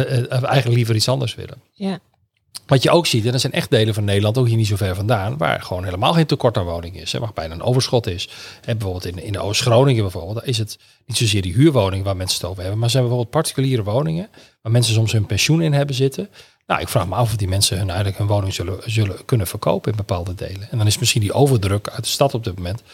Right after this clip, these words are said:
Speaker 1: wel eens een uitkomst.
Speaker 2: Ja, en je hoeft ook niet meer zo lang voor je werk te reizen. Dus als jij dan zo'n woning koopt.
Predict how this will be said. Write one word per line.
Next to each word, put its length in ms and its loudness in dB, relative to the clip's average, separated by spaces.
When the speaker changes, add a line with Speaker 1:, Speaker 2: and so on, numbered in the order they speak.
Speaker 1:
wel 160 0
eens 100 4
een 100 2
uitkomst. 540 -2
Speaker 2:
Ja, 140 -2
en 120 4
je 60 6
hoeft 180 4
ook 80 2
niet 100 2
meer 120 2
zo 100 -2
lang 200 0
voor 80 0
je 80 4
werk 180 2
te 120 0
reizen. 420 0
Dus 280 -4
als 140 0
jij 120 -2
dan 160 4
zo'n 160 6
woning 280 6
koopt. 440 2